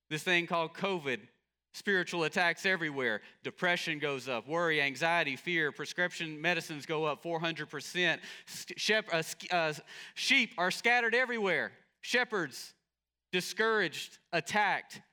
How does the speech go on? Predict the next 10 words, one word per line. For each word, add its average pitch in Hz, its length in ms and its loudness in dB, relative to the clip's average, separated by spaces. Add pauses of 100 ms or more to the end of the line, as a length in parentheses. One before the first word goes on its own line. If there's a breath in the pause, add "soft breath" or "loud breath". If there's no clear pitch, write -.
(160)
fall 196 380 0
out, 180 280 2 (440)
quit 202 260 -2
the 185 60 -6
business. 165 640 -4 (2250)
Churches 208 480 0
close 190 340 -2
down. 165 420 2 (2000)
It's 131 120 -10
real. 180 320 2